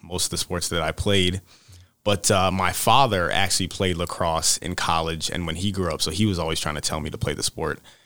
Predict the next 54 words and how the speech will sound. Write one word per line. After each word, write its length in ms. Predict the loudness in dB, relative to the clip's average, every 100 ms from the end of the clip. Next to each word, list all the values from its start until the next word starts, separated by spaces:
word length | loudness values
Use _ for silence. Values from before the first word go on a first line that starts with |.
| _ -4
And 160 | -2
I, 260 | 0 2 2
I 100 | 0
guess 160 | 0 0
I 80 | 0
just 160 | 0
didn't 180 | 0 2
want 200 | 0 0
to 140 | 0 0
at 80 |
the 80 | -2
time. 320 | -2 -2 0
So 260 | 0 -2 -4 -10 -10
I 140 | 0 2
didn't 120 | 4
really 140 | 4 4
start 240 | 2 2
playing 200 | 2 0
lacrosse 340 | 2 2 2
until 220 | -2 -2 0
I 80 |
was 160 | 0 -2
twelve 260 | 0 0 0
years 180 | 0
old. 320 | 0 0 -2 -2
And 80 |
that's, 200 | 0 2
like, 240 | 2 0 -6 -6
actually 260 | -4 -4 0
pretty 240 | 2 4
late 240 | 4 2
compared 280 | 0 -2 -2
to 60 | 0
a 20 |
lot 200 | 0 0
of 80 | -2
people 240 | -4 -2
that 180 | -2 0
I 280 | 0 -2 -4 -12 -20 _ _
played 260 | 2 4 6
with 240 | 4 2
growing 260 | 2 4 4
up. 160 | 4
A 40 | 4
lot 180 | 2 4
of 60 |
them 120 | 2
play-, 220 | 0 -2 0
started 260 | 0 -2
playing 240 | -2 -4 -2
when 80 |
they 100 | -4
were, 100 | -4
like, 180 | -6 -10